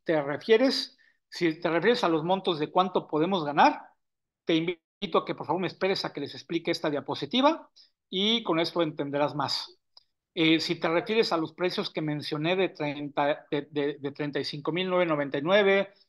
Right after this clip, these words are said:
de cuarenta y nueve nueve noventa y nueve y setenta y uno nueve noventa y nueve, que es lo que cuesta la franquicia,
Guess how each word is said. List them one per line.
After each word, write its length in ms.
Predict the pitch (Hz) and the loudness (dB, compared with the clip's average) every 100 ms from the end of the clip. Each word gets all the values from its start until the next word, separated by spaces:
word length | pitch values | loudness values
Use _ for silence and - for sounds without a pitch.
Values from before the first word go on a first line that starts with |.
| _ _ - | _ _ -6
de 640 | 151 147 147 147 151 151 - | 0 4 4 4 2 -2 0
cuarenta 380 | 147 147 143 | 0 0 -2
y 40 | 156 | 0
nueve 200 | 180 175 | 0 0
nueve 180 | 175 165 | 0 -2
noventa 280 | 151 139 | -2 -4
y 40 | 143 | -2
nueve 300 | 180 175 180 | 2 2 0
y 140 | 160 | -4
setenta 640 | 127 - - 151 151 143 151 | -6 -8 -2 -2 -2 -2 -2
y 80 | |
uno 120 | 185 170 | 0 0
nueve 220 | 170 170 | 0 0
noventa 440 | 156 147 143 139 | 0 -2 -4 -2
y 20 | |
nueve, 180 | 160 170 | 0 0
que 80 | 165 | 0
es 60 | 160 | -2
lo 80 | 160 | -4
que 100 | - | -4
cuesta 240 | 160 165 | -4 -2
la 100 | 156 | -2
franquicia, 680 | 175 175 233 196 254 277 | 0 -2 -2 2 2 0